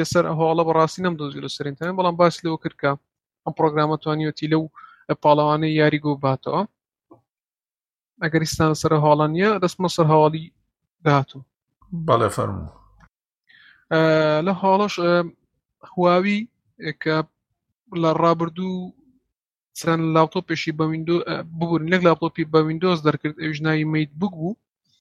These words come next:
Speaker 1: کە بەڵام زۆر دەنگدانەوە و زۆر، ئە، کڕیاری نەبوو، بەڵام ئێستادا بە سێ مۆدەلی تر مەیت بوک هاتۆتە ناو بازار، کە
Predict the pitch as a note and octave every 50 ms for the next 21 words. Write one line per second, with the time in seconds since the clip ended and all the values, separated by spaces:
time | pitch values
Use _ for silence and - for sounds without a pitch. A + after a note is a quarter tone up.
0 | _ _ _ _ _ _ _ _ _ - - - E3 D3+ D3+ D#3 E3+ E3+ F3+ F3+
1 | F3+ F3+ F3 E3+ E3+ D#3+ E3+ F#3+ F#3+ F#3 - _ _ D#3+ E3+ E3 D#3+ D#3 E3 E3
2 | E3 E3+ F3 F3 F3 F3 D#3+ D#3+ D#3 D3+ D#3+ E3+ F3+ F3+ F3 - - E3+ D#3 D3+
3 | D3+ D3+ D3+ D3+ D3 D3 D3 - _ _ _ _ _ _ - - D#3+ D#3+ F3 F#3
4 | F#3 F3+ F3+ F3+ F#3 E3+ D3+ D#3 F3+ G3 F#3 E3 D#3+ D#3+ E3 F3 F3+ F3 - -
5 | F3 E3+ D#3+ E3+ D#3+ D#3 D#3 E3 D3+ - - - F#3+ F#3 F3 F3 E3+ E3 E3 E3
6 | E3 E3 - - G#3 G3+ G#3+ - _ _ _ - F3 E3+ E3 D#3+ D#3+ D3+ E3 F#3+
7 | G3 - E3+ D#3+ D#3 D3+ D3+ - D3+ D3+ D3+ D3 D3 C#3+ D3 C#3 C#3 C#3 D#3 F3
8 | G#3 - _ _ _ _ _ _ _ _ _ - D#3+